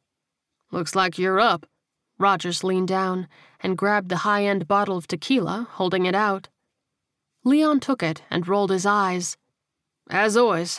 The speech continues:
thank you for making me the face of this town," he said,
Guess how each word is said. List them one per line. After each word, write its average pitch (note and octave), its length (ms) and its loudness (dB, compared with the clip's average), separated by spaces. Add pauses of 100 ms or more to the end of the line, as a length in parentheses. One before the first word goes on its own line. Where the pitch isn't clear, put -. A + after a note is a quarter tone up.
(120)
thank G3 200 0
you G3 80 -4
for F#3+ 100 -4
making G#3 300 0
me G#3+ 120 4
the F#3+ 100 -6
face A3 320 -2
of G3+ 100 -4
this A3 200 0
town," F#3+ 500 0 (280)
he F#3 180 -2
said, F#3 420 -4